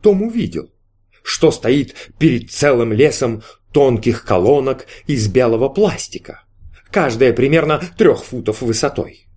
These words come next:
На каждой колонке была кнопка, а под кнопкой табличка с надписью.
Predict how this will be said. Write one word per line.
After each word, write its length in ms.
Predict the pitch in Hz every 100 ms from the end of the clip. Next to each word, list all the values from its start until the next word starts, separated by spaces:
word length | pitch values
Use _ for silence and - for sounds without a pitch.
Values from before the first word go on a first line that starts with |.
| _ _ _ - -
На 140 | 135 127
каждой 320 | 123 98 113
колонке 580 | 85 104 139 - 196 - -
была 360 | 196 127 78
кнопка, 720 | - - 92 78 - - 85 _ _ _ _ _ - -
а 100 | -
под 220 | 113 -
кнопкой 580 | 120 147 151 220 220 - -
табличка 640 | - 95 87 80 - -
с 120 | 127 -
надписью. 840 | 104 76 - 87 - 87 85 85